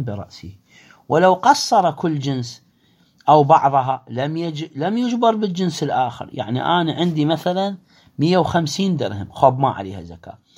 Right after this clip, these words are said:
وعندي خمستاش دينار ذهب،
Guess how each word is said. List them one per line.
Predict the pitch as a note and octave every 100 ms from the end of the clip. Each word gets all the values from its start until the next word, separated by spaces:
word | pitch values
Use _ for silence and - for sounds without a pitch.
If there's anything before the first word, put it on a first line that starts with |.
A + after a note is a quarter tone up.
| _ _ _ -
وعندي | C#3+ - A3+ A3+ A#3+ B3 A3+
خمستاش | A3 F3+ - A3+ F#3 C#3+
دينار | B2+ B2+ A#2+ A2+
ذهب، | A2+ A2 A#2